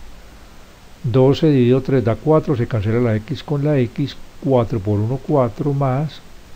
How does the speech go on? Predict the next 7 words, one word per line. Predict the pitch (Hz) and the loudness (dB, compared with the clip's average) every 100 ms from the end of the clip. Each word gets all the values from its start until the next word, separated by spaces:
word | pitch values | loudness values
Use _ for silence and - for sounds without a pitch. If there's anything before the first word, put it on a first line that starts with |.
| - - | -16 -2
cuatro | 123 120 113 - | 2 2 2 -4
por | - 117 | -4 -6
cuatro, | - 113 110 - 135 113 - - - | -4 -4 -4 -4 -8 -8 -14 -18 -8
dieciséis | 113 104 98 104 - 147 147 151 - - - - | -4 -2 -2 -6 -4 0 0 0 -6 -18 -20 -10
x | 131 110 107 117 117 | -4 -4 -4 -6 -6
al | 101 | -6
cuadrado. | - 110 104 143 147 | -6 -4 -2 -2 -4